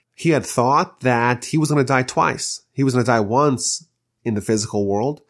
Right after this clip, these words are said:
and once in the spiritual world because he had lost his prophecy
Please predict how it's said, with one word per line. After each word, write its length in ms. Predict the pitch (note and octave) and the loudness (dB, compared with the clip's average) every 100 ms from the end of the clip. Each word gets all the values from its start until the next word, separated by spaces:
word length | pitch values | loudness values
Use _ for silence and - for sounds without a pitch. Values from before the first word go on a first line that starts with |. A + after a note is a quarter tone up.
| _ - | _ -2
and 180 | C#3 | 0
once 420 | G#2 G2+ G#2 - - | 2 0 -2 -6 -6
in 60 | A#2+ | -4
the 60 | |
spiritual 580 | - G#3 A3+ - C3 F#2 | 0 0 0 0 -2 0
world 380 | F#2 E2+ E2+ - _ _ _ - | -2 -4 -8 -14 _ _ _ -2
because 1000 | B2+ - D3+ E3+ D#3 B2+ A2+ G2+ - - _ | -2 0 0 2 2 0 0 -2 -6 -8 _
he 400 | - E3 E3 D#3 | -10 -4 0 0
had 320 | B2 C3 C3 A#2+ | 0 0 0 0
lost 540 | A2 C#3 D#3+ E3 - | 0 2 2 0 -4
his 220 | D#3 C3+ | -2 -2
prophecy 800 | - D3+ D#3 F#3 F3+ - A#2 G2+ | -2 0 0 0 -2 0 -2 -4